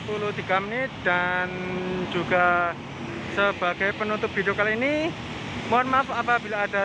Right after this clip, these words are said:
salah-salah kata, salah penyebutan nama P O maupun salah penyebutan jurusan bus. Bus Akas N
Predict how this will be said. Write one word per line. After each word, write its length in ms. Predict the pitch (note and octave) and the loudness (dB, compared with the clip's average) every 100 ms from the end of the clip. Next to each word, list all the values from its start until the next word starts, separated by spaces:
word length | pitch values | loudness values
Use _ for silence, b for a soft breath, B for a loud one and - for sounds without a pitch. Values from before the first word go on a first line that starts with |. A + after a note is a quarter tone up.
| G3 | 2
salah-salah 480 | G#3 G3+ G#3+ G#3 G#3 | 2 2 2 0 2
kata, 320 | G#3+ C4 D4 D4 - - - | 2 4 2 0 -10 -10 -2
salah 320 | A3 A3+ A3 | 2 2 0
penyebutan 560 | A3 A3 G#3+ G#3+ A3+ G#3+ | -4 -4 -2 0 2 2
nama 240 | G#3+ G#3 A3 | 2 0 0
P 80 | A#3 | 0
O 240 | B3 B3+ | 2 0
maupun 800 | C4 G#3+ A3 A#3 A#3 A3 A#3 A#3 | 0 2 2 4 2 2 2 2
salah 480 | G#3+ G3 G3+ G3+ G3+ - - - - - | 2 4 4 2 0 -6 -12 -12 -10 -8
penyebutan 480 | F#3 F#3 F#3 F#3+ G3+ | -2 -2 -2 2 2
jurusan 320 | F#3+ F#3 G3+ | 2 0 0
bus. 240 | F#3+ D4 - - - - - - | 0 -4 -6 -10 -12 -10 -10 -8
Bus 160 | - F3 | -4 -2
Akas 400 | G#3 G#3 G#3 G3 | 0 2 0 -2
N 160 | G3+ | -2